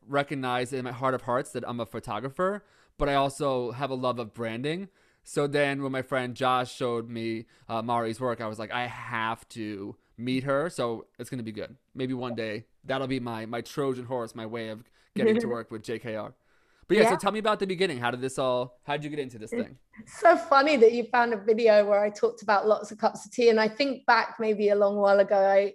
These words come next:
Speaker 2: I did have a deck when people used to ask me,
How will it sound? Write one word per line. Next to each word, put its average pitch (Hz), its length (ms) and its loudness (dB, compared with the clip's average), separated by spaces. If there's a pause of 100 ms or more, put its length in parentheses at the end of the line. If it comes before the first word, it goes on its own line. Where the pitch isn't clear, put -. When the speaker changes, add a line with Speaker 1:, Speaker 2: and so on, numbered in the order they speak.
(120)
Speaker 2:
I 202 80 2
did 233 240 0
have 226 240 2
a 226 100 0 (140)
deck 190 260 4 (140)
when 190 240 0 (160)
people 208 280 -2
used 196 260 -4
to - 120 0
ask 196 260 2
me, 190 380 -4